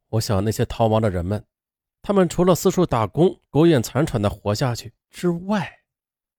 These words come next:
他们可能最想的就是回家了吧。吃不好，睡不好，隐姓埋名，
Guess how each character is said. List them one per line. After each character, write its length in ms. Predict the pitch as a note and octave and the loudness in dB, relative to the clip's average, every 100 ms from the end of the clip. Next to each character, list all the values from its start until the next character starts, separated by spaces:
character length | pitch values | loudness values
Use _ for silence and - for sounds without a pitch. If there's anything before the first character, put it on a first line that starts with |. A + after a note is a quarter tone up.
| _ _ | _ _
他 140 | - A#2+ | -8 -2
们 120 | G#2+ | -2
可 120 | - | -2
能 140 | F#2 F#2+ | -2 0
最 140 | C#3+ | -2
想 360 | A2 - F2+ D#2+ | -2 -4 -6 -4
的 260 | F#2 F2+ - _ _ _ - | -4 -4 -6 _ _ _ -4
就 180 | B2+ | -2
是 100 | F#2 | -2
回 220 | F2 - E2+ | -6 -8 -6
家 220 | G2 G2+ | -4 -6
了 100 | G#2 | -8
吧。 240 | - - _ _ _ _ _ _ _ _ _ _ _ _ _ _ _ | -16 -20 _ _ _ _ _ _ _ _ _ _ _ _ _ _ _
吃 220 | - G#3+ | 0 4
不 100 | G3 | 4
好， 560 | C#3 G#2+ A#2+ C#3+ - _ _ _ | 2 0 0 0 -6 _ _ _
睡 180 | - A2 | -2 -2
不 120 | F#2 | -2
好， 240 | - _ _ _ _ _ | -10 _ _ _ _ _
隐 220 | C3+ D#3+ | 6 8
姓 220 | E3+ A#3 | 8 4
埋 160 | C#3+ E3+ | 4 4
名， 340 | E3 B2+ D#3+ | 4 4 2